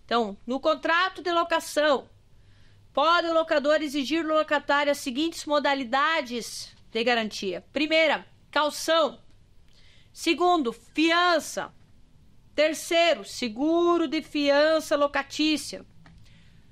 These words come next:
Quarto, cessão fiduciária de cotas de fundo de investimento. Vamos ver o que que a lei fala, né, sobre,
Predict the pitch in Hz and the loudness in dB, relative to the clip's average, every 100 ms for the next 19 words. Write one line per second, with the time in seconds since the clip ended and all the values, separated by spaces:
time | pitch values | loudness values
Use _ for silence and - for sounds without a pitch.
0 | - - - 285 311 285 - 196 - - | -20 -18 -2 2 2 0 -4 -14 -14 -2
1 | 302 294 - 330 359 349 349 320 294 - | 0 0 0 2 2 2 -2 -2 -6 0
2 | 277 302 330 320 269 277 - 277 302 320 | 2 2 2 0 -2 -4 -2 0 2 2
3 | 320 311 247 269 - - 330 339 294 277 | 2 -2 -2 -8 -6 -4 -2 -2 -4 -6
4 | 220 277 294 285 214 233 254 - - 226 | 0 0 0 -4 -2 0 0 -4 -4 -2
5 | 202 196 214 208 190 - - 160 190 - | -2 -2 0 0 -4 -8 -14 -12 -14 -18
6 | - - - - - - - - - - | -20 -20 -20 -20 -20 -20 -20 -20 -20 -20
7 | - - - - - - - 254 302 262 | -20 -20 -20 -20 -20 -20 -6 -2 -2 0
8 | 285 285 285 294 269 269 285 - - - | 0 -2 -4 0 0 0 0 -4 -18 -6
9 | - 294 311 294 233 196 208 233 285 302 | 0 2 2 0 0 0 -2 0 0 0
10 | - - 277 294 240 240 226 202 | -6 -2 2 2 0 -2 -2 -4